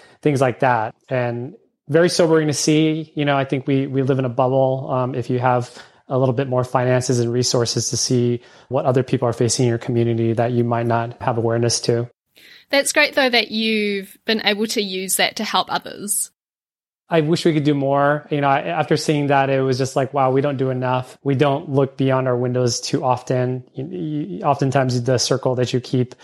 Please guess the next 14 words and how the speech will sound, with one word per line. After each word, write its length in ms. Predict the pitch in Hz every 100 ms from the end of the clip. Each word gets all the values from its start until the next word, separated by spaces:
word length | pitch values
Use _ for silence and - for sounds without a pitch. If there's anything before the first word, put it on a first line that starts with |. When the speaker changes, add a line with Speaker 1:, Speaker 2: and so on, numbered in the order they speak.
| - - -
Speaker 1:
is 200 | 165 123
always 280 | 131 131 120
in 80 | 123
the 60 |
same 500 | 113 - 127 123 127 -
boat 220 | 127 131
as 160 | 147 151
you. 280 | 165 165 160
So 160 | 143
you 140 | 131 131
don't 180 | 135
really 240 | 139 135 127
have 340 | - 127 127
that 320 | 131 123 131